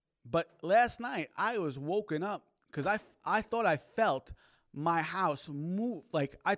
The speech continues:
I thought the second floor was gonna come off. I was like, "Glory to God." And then I went, then, I, you know, I, this is what I felt in my spirit.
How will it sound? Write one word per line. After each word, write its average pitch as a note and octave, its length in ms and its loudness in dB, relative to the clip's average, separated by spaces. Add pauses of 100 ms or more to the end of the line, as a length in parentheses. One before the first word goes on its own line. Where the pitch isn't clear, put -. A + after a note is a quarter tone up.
(100)
I F3+ 80 0
thought G#3 220 0
the E3 80 -6
second F3+ 340 -4
floor F#3+ 180 -4
was C#3 120 -2
gonna B2 160 -8
come D3+ 240 -10
off. D#3 280 -8 (380)
I D3 60 -10
was C3+ 40 -12
like, C3 120 -8
"Glory E3+ 300 -8
to A#2+ 60 -8
God." D#3+ 360 -6 (1400)
And G3+ 120 10
then C4 180 4 (880)
I G3 80 8
went, A3+ 260 2 (100)
then, B3+ 180 2
I, - 40 4 (1120)
you A3+ 80 4
know, G3 200 6 (840)
I, G#3+ 120 6
this A3+ 200 -6
is A#3+ 80 0
what G#3 100 6
I G3 60 6
felt A3+ 240 0
in G#3 80 2
my G3 100 2
spirit. - 480 -6